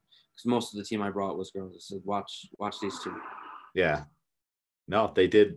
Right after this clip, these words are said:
Speaker 2: ph-, phenomenal jobs, you know, and then John, John snatched one twenty-five and he clean and jerked one fifty-eight. So that was great to see him getting under some big weights, and he'll come back and he'll hit that one thirty, one sixty-five, you know,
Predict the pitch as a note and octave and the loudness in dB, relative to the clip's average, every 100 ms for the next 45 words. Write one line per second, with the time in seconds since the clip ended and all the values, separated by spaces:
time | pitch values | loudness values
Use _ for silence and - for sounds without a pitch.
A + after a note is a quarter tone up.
0 | - - - - G#2 G2 G#2 A2+ F#2+ F#2 | -12 -20 -20 -4 2 4 4 2 2 4
1 | G2+ G2+ - F#2 F2 E2 E2 E2 D#2 F#2 | 2 0 -8 -4 -2 0 0 -2 2 4
2 | F2+ F#2 F#2 _ _ _ - G#2 G2+ - | 4 2 -4 _ _ _ 0 2 2 2
3 | G2 - G2 G2+ G2 G#2+ G2 G2 F#2 G2 | 0 0 0 0 0 0 2 4 6 6
4 | G#2 G#2 F2 F2 E2 D2+ - G2 F#2 G2+ | 4 0 -4 -2 -2 -4 -4 -4 0 2
5 | F2+ - E2+ F#2+ G2 - G2+ - F2 F#2 | 2 0 -4 -2 2 4 4 4 6 6
6 | C#3 - - _ _ - G2+ F#2+ - G#2 | 4 -4 -20 _ _ 4 4 4 4 6
7 | G2 G2 - G2 F#2 F2+ D#2 _ - G#2+ | 6 4 -2 0 0 -4 -10 _ 0 2
8 | E2+ F#2+ F2+ E2+ F2 D2+ F#2+ D#2+ F2+ A2 | 4 2 0 -2 -2 4 6 6 4 4
9 | - - - _ _ _ E2+ E2+ E2+ E2+ | 0 -8 -12 _ _ _ -8 -2 -2 0
10 | G#2 F2+ F#2 F#2+ F#2+ F2 F#2+ - F2+ E2+ | -2 2 2 4 0 0 0 2 2 2
11 | G2 G2+ G2+ F#2+ F#2+ F2+ D#2+ F#2+ F#2 - | 0 4 6 6 4 0 -6 -6 -2 0
12 | - - E2+ F#2 F#2+ F#2 E2 E2+ D2+ D2 | 0 -2 0 4 6 6 2 -2 -4 -6